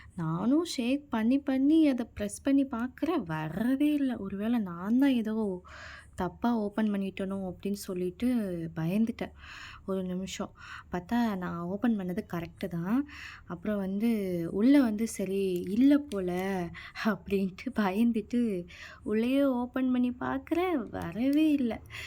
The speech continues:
சரி அப்படின்னு சொல்லிட்டு நல்லா மறுபடியும் ஷேக்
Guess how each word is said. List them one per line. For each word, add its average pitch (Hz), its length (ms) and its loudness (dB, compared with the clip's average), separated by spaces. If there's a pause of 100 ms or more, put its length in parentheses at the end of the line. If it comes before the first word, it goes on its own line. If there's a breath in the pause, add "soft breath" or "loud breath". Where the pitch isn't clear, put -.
(260 loud breath)
சரி 196 460 -2
அப்படின்னு 180 280 -4
சொல்லிட்டு 185 460 -2
நல்லா 226 480 2
மறுபடியும் 196 640 -2
ஷேக் 190 200 -6